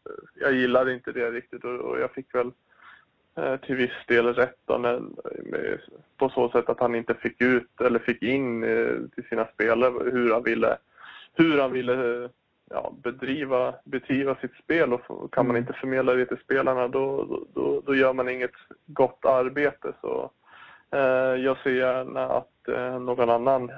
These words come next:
Speaker 1: leder, eh, Milan nästa säsong och det, och det, det, det blir ju som sagt inte Sinisa Mihailovic, så, så på så sätt är jag nöjd.
Speaker 2: Förstår. Och nu istället för Mihailovic har ju Brocchi hoppat in.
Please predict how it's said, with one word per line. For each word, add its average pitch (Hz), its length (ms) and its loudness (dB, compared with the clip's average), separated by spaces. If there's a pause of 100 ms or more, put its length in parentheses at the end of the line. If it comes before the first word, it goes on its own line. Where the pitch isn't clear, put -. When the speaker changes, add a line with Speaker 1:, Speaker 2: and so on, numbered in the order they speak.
Speaker 1:
leder, 120 800 2
eh, - 640 -8 (160)
Milan 131 540 0 (220)
nästa 120 300 0
säsong 123 380 -6
och 127 100 -6
det, 131 220 -2
och 131 160 -4
det, 127 300 -2 (680)
det, 131 440 0
det 131 340 2
blir 135 160 -2
ju 127 80 2
som 123 140 -2
sagt 123 240 2
inte 123 240 -6
Sinisa 123 400 -4
Mihailovic, 120 600 0
så, 127 280 -6
så - 120 -6
på 127 140 -6
så 147 180 0
sätt - 240 -4
är 135 60 0
jag 123 140 -2
nöjd. - 200 -6 (680)
Speaker 2:
Förstår. 110 400 -2 (360)
Och 139 100 4
nu 160 220 4
istället 165 440 0
för 147 320 -2
Mihailovic 143 600 -2
har 135 100 0
ju 135 180 0
Brocchi 147 520 0
hoppat 131 380 0
in. 101 220 -6